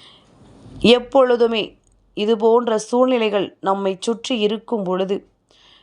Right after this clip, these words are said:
நாம் ஒவ்வொன்றையுமே சரியாக கவனிக்க வேண்டும். ஒவ்வொரு விஷயங்களையுமே சரியாக புரிந்து கொள்ள வேண்டும். நமக்கு நடப்பதை எல்லாமுமே நாம் என்னவென்று கவனிக்கும் பொழுதுதான்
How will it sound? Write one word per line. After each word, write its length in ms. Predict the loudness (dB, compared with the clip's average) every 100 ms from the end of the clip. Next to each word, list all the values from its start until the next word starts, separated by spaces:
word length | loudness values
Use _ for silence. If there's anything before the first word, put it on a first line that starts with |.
| _
நாம் 280 | 0 0 2
ஒவ்வொன்றையுமே 720 | 2 2 2 0 -2 -4 -4 -6 -10 -16 _
சரியாக 680 | -8 -4 -2 0 2 2 -2
கவனிக்க 560 | -2 -2 -2 -8 -8 -6
வேண்டும். 360 | -6 -6 -8 -12 _ _ _ _ _ _ _ _ _
ஒவ்வொரு 420 | 2 2 2 2 0
விஷயங்களையுமே 880 | -2 -2 -2 -2 -2 -2 -2 -6 -10 _ _ -14
சரியாக 720 | -4 -2 0 2 2 0 -4
புரிந்து 420 | -6 -6 -4 -6
கொள்ள 340 | -4 -2 -2 -2
வேண்டும். 380 | -2 -4 -8 -12 _ _ _ _ _ _ _ -2
நமக்கு 440 | 0 -2 -4 -8 -8 -10 _ _ _
நடப்பதை 540 | -2 0 0 0 -2 -2
எல்லாமுமே 560 | -2 0 0 0 -2 -8 -10 _ _ _ _
நாம் 300 | -4 0 0 -4
என்னவென்று 580 | -6 -6 -6 -6 -6 -2
கவனிக்கும் 580 | 0 -2 -6 -8 -8 -6
பொழுதுதான் 500 | -4 -2 0 -2